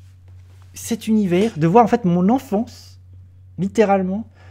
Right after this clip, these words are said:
mais mes rêves d'enfant, vraiment prendre vie comme ça sur grand écran. Ça m'a mis dans un état de vraiment, j'étais jo-, le film m'a rendu joyeux. Le film m'a rendu heureux. Je suis heureux ne serait-ce que de l'existence du film. Vraiment, c'est assez fou.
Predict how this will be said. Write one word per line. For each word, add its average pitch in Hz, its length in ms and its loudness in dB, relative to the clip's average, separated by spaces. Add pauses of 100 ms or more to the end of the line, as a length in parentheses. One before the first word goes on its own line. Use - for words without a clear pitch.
(100)
mais 190 180 2
mes 208 140 4
rêves 214 220 2
d'enfant, 208 380 -2
vraiment 202 280 0
prendre 196 360 2
vie 156 280 -2
comme 185 160 -2
ça 170 180 -4
sur 180 180 -6
grand 165 200 -4
écran. 165 340 -4 (680)
Ça 156 200 0
m'a 156 120 -2
mis 240 140 2
dans 190 180 0
un 156 100 -2
état 220 300 0
de 196 100 0
vraiment, 170 280 0
j'étais 220 260 -4
jo-, 190 140 -6
le 175 380 -2
film 302 200 4
m'a 277 100 6
rendu 233 220 2
joyeux. 190 320 2 (340)
Le 180 120 -2
film 269 240 -4
m'a 247 100 2
rendu 220 360 -2 (100)
heureux. 233 400 0 (300)
Je - 140 -6
suis 208 200 -2
heureux 226 260 4
ne 247 80 0
serait-ce 214 360 0
que 185 100 -2
de 165 100 4
l'existence 208 840 0
du 202 100 0
film. 160 320 -2 (920)
Vraiment, 165 380 0
c'est - 280 -6
assez 196 240 -4
fou. 196 220 -6